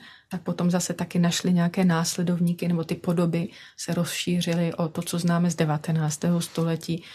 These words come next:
různé kongregace, které se sebou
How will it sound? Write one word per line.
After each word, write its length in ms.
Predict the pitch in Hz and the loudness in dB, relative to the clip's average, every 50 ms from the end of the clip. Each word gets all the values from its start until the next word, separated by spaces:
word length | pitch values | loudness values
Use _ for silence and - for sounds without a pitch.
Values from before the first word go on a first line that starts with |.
| - - _ - | -20 -16 _ -4
různé 280 | 175 170 175 170 160 | 0 2 2 2 2
kongregace, 960 | 160 - 160 160 170 175 170 180 180 175 180 175 170 170 - - 170 165 170 170 - - - - - - - - _ _ - - - | 0 0 0 2 4 4 4 4 4 4 2 2 0 0 -2 -2 -2 -2 -2 -4 -8 -14 -20 -20 -20 -20 -20 -20 _ _ -20 -12 -4
které 220 | - 160 170 170 | -4 -2 -2 -2
se 140 | 170 - 165 | -2 -2 -2
sebou 380 | - - 165 165 160 165 160 | -2 -2 0 0 0 -2 -2